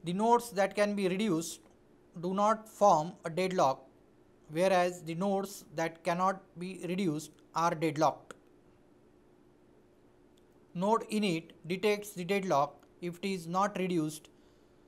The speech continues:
when the deadlock detection algorithm terminates. Termination detection.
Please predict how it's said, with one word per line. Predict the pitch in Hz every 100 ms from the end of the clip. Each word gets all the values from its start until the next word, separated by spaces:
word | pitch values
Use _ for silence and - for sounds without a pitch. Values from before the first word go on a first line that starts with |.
| _ _ -
when | 165 190 202 -
the | 170 170
deadlock | 180 170 190 185
detection | 170 180 180 190
algorithm | 165 156 170 165 175 170 170
terminates. | 160 151 143 120 - - - - - _ _ _ _ - _ _ _ _ _ - - _ - _ - - - - - - - - _ _ _ _ _ _ _ _
Termination | - 180 196 202 208 190
detection. | 160 143 - 117